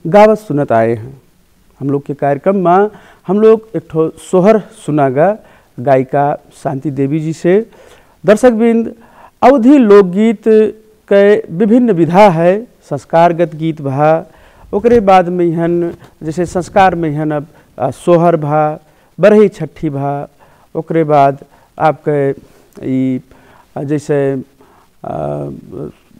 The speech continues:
संस्कारगत गीत के अंतर्गत विवाह संस्कार के गीत भवा, वैसे हम लोग के अवधी समाज में ही हैं, श्रम गीत के रूप में ही हैं, तमाम गीत गावा सुना गावा गा है, काम करते करत गाना बजाना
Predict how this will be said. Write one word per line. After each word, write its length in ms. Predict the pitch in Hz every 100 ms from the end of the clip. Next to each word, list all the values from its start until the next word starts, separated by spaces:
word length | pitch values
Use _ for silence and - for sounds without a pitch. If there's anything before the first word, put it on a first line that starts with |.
| _
संस्कारगत 680 | 175 156 185 175 165 160 -
गीत 320 | 135 165 160
के 100 | 170
अंतर्गत 500 | 156 147 156 135 139 -
विवाह 380 | 151 180 208 175
संस्कार 480 | - 151 - 151 143
के 160 | 139 139
गीत 260 | 135 131
भवा, 460 | 127 123 131 131 151 _ _ _ _ -
वैसे 600 | 202 185 196 190 180 175 _ _ _ _ -
हम 160 | 170
लोग 260 | 202 202 196
के 360 | 185 175 175
अवधी 420 | 175 - 190 170 175
समाज 420 | 160 156 156 147
में 160 | 147
ही 80 | 147
हैं, 480 | 131 143 147 143 147 _ _
श्रम 340 | - 247 247 220
गीत 260 | 190 160 - - _ _ -
के 100 | 156
रूप 180 | 151 151
में 140 | 143
ही 60 | 135
हैं, 380 | 135 143 143 147 _ _ _
तमाम 340 | 185 202 196 180
गीत 460 | 139 135 180 175 - 143 147 -
गावा 280 | 147 160 156
सुना 300 | 139 139 143
गावा 240 | 135 139
गा 140 | 135 139
है, 300 | 120 131 143
काम 320 | - 180 185
करते 340 | 180 170 202
करत 320 | 190 165 156 - -
गाना 300 | 147 151 147
बजाना 480 | 139 131 131 135